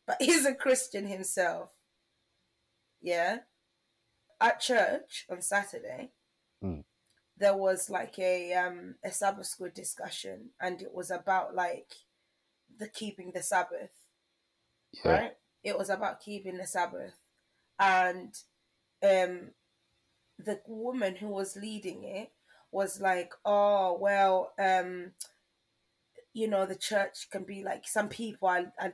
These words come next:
Speaker 1: very, like, into their legalism. Yeah, you can do this, you can't do that, you can do this, you can't do that." And then she was all like, "Ah, you know,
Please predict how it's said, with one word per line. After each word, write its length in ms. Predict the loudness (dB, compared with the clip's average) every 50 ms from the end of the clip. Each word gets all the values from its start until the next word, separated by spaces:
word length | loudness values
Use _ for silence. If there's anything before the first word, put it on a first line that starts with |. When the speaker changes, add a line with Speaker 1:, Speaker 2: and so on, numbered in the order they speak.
| -8 -6
Speaker 1:
very, 280 | -4 -4 -2 -2 -4 -2
like, 280 | 0 0 0 0 -2 -8 -20 -20 _ _ _ _ -12
into 300 | -10 -10 -8 -6 -6 -4 0
their 180 | 0 0 0
legalism. 880 | 0 -4 -8 -8 -6 -6 -6 -4 -4 -6 -6 -6 -6 -6 -6 -8 -14 _ _ _ _ _ _ _ _ _ _ _ _ _ _ _ _ -4
Yeah, 360 | 0 2 4 4 4 2 0 -4
you 140 | -6 -6 -6
can 220 | -6 -6 -6 -6
do 160 | -6 -8 -6 -6
this, 240 | -6 -8 -8 -8
you 60 | -10 -6
can't 240 | -6 -6 -6 -6 -6
do 100 | -4 -2
that, 180 | -2 -2 -4
you 100 | -6 -8
can 120 | -10 -10 -8
do 100 | -8 -10
this, 180 | -10 -10 -14 -14
you 80 | -12
can't 260 | -8 -6 -6 -6 -6 -8
do 140 | -10 -6 -2
that." 240 | 0 0 0 -2 -6 -14 -20 -20 -20 -20 -20 -18 -8 -2
And 140 | -2 0 0
then 100 | -2 -4
she 140 | -6 -6 -6
was 220 | -6 -6 -6 -2
all 180 | 0 0 2 2
like, 400 | 2 2 0 0 -6 -10 -18 -18 _ -4
"Ah, 480 | 0 2 2 2 2 0 -6 -8 -10 _ _ _ _ _ _ _ _ _ _ _ _ _ _ _ _ _ _ _ _ _ _ _ -2
you 180 | 0 0 2
know, 360 | 2 2 2 0 0 -2 -4